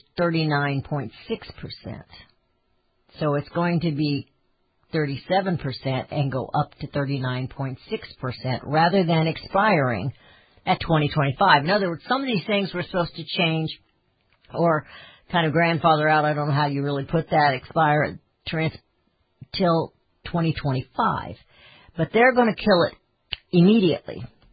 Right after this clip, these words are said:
It says the study shows that the above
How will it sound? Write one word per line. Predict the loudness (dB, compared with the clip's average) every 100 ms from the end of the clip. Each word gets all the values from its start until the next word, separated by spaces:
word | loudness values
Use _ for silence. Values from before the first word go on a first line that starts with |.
| _ _ _ _ _ _ _ _ _ _ _ _ _ -18
It | 2
says | 2 4
the | -4 -6
study | 2 2 4
shows | 4 6 8 6 2 4
that | 2 2
the | 2 2
above | 4 6 4